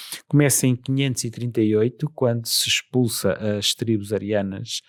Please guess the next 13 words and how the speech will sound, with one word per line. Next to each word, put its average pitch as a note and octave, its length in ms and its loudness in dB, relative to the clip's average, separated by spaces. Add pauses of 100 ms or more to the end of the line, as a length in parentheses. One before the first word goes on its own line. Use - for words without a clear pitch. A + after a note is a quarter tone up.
(360)
do G#2 340 2
Império G#2+ 360 -2
Romano G2+ 400 -2
e, G2+ 80 -4
portanto, A2 420 -4
e A2 60 0
dá-se G2+ 260 -4
o G#2 60 -8
poder G#2 400 -6
papal, G2 560 -2 (360)
dá-se G#2+ 220 0
o G#2+ 40 0
poder, A2 380 0